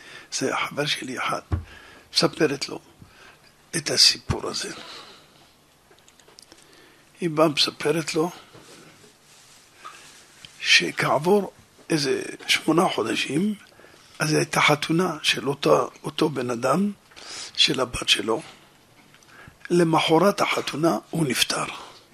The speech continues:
בריא שלם, קיבל דום לב והלך. עכשיו היא באה, היא מפחדת, היא חוששת, שאולי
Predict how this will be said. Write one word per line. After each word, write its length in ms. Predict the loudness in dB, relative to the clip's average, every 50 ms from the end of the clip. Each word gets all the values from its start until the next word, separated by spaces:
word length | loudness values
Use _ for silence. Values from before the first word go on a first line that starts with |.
| -20 -20 -20 _ _ _ _ _ _ _ _ _ _ _ _ _ _ _ _ _ _ _ _ _ 4 4
בריא 260 | 6 6 6 4 4
שלם, 500 | 4 4 4 2 -2 -2 -2 -2 -4 -8
קיבל 380 | -10 -12 -6 -2 0 0 0
דום 360 | -2 0 2 2 2 2 0 0
לב 320 | 0 0 0 0 -4 -12 -16 -20 -20 -20 _ -10 -6
והלך. 520 | -4 -4 -2 -2 -2 -4 -4 -6 -10 -12 -16 -20 _ _ _ _ -20 -6 -2 -2 -2 -2 -4 -12 -20 -20 -20 -20 _ _ _ _ _ -20 -20 -20 -20 -20 -20 -20 -20 -20 -20 -20 -20 -20 -20 -20 -20 -20 -20 -20 -12
עכשיו 320 | -8 -2 2 2 2 2
היא 140 | 2 0 -2
באה, 540 | 2 4 6 6 6 6 4 2 0 -2 -4 -8 -12 -16 -20 -20 -20 -20 -20 -20 _ _ -6 -2
היא 140 | 0 0 0
מפחדת, 800 | 0 0 2 4 6 6 6 6 6 4 4 0 -2 -2 -4 -6 -4
היא 80 | -2
חוששת, 760 | -2 0 4 6 6 8 8 8 8 8 6 4 -2 -10 -14 -16 -16 -18 -20 -20 -20 -20 -14 0
שאולי 680 | 4 4 4 6 4 2 2 4 4 6 4 4 2